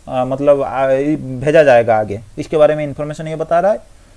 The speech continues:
तो ये कुछ index और क्यू के बारे में, इसके बारे में आप छोड़ो। तो neighbor count ये बता रहा है, ये interface पे आपका एक ही neighbor बना है, तो ये एक ही neighbor ये बता रहा है, और adjacent भी एक, आपका एक ही बना है। तो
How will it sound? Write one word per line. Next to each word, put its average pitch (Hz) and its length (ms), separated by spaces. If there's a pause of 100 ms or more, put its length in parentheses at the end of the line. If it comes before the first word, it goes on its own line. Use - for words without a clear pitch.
(180)
तो 135 280
ये 147 180
कुछ 170 220
index 156 360
और 156 100
क्यू 151 220
के 156 100
बारे 151 180
में, 151 100
इसके 143 180
बारे 143 160
में 143 60
आप 143 180
छोड़ो। 151 200 (1000)
तो 127 880
neighbor 160 320
count 180 240
ये 180 100
बता 170 200
रहा 170 100
है, 170 60
ये 170 120
interface 160 420
पे 165 100
आपका 156 180
एक 143 160
ही 160 80
neighbor 151 220
बना 147 180
है, 151 60
तो 151 140
ये 135 180
एक 139 120
ही 156 60
neighbor 143 260
ये 143 100
बता 139 240
रहा 147 120
है, 196 100 (500)
और 147 100
adjacent 170 520
भी 202 100
एक, 170 200
आपका 160 280
एक 160 240
ही 151 60
बना 117 240
है। 110 120 (800)
तो 131 500